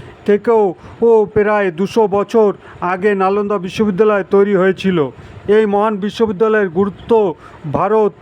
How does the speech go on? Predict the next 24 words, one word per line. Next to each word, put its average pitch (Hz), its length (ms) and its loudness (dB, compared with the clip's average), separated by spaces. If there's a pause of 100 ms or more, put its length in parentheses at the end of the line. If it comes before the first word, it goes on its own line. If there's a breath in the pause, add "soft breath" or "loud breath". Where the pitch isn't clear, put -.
(140)
সমেত 208 380 -2 (120)
পুরো 220 220 2
দুনিয়ার 202 440 0
জন্য 214 260 0
একটি 208 460 0 (300 loud breath)
অনমোল 208 460 -2
ধরোহর। 170 460 -2 (320 loud breath)
দশ 185 320 -2
হাজার 220 240 0 (100)
থেকেও 214 360 0
বেশি 202 480 0
অধিক 190 480 -2
ছাত্র, 196 480 -2 (320 loud breath)
পনেরোশো 220 760 0 (100)
থেকেও 214 420 2
বেশি 196 460 0 (300 loud breath)
শিক্ষক 214 520 -2
নালন্দা 202 400 -2
বিশ্ববিদ্যালয়তে 214 800 0
কোনো 214 300 -2
এক 208 240 -2
সময় 208 380 0 (340 loud breath)
দশ 180 260 -2
হাজার 220 220 0